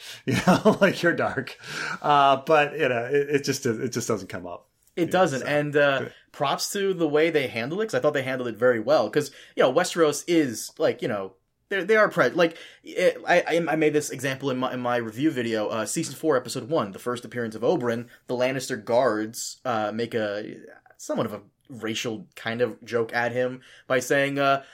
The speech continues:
Speaker 2: "Gods, why are you wasting this woman on a Dornishman? Bring him a shaved goat and a bottle of olive oil." Or when, uh, Sam brings home Gilly and Randyll Tarly finds out that she's a wildling, he's like, "Oh,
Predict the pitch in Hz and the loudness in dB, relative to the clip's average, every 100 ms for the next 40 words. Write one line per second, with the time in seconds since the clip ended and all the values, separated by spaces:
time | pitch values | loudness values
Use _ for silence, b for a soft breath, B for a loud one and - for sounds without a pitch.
0 | B 262 226 - - 269 311 269 247 233 | B 0 2 0 0 2 4 4 4 4
1 | 240 196 196 220 202 175 160 202 196 - | 2 2 2 4 4 2 4 4 4 2
2 | 135 95 B B 330 339 254 220 247 233 | -2 -4 B B 2 4 4 4 6 6
3 | 175 214 185 165 - 190 190 170 170 175 | 6 6 4 2 2 4 6 6 6 6
4 | 151 113 95 87 - B B 147 147 147 | 6 2 -2 -4 -10 B B 4 6 6
5 | 147 147 143 135 127 - 160 147 120 135 | 4 2 2 2 2 0 0 0 -2 -4
6 | 127 135 135 120 139 127 113 135 120 107 | -4 -6 -6 -2 0 2 0 0 -2 -2
7 | 117 117 110 117 113 110 107 113 104 110 | -2 -4 -4 -2 0 -2 -4 -6 -4 -2
8 | 107 110 - 101 - 113 110 113 147 113 | -2 -4 -6 -6 -6 -4 -4 0 -2 -2
9 | 104 104 104 113 - 175 - | -8 -8 -6 -4 2 2 2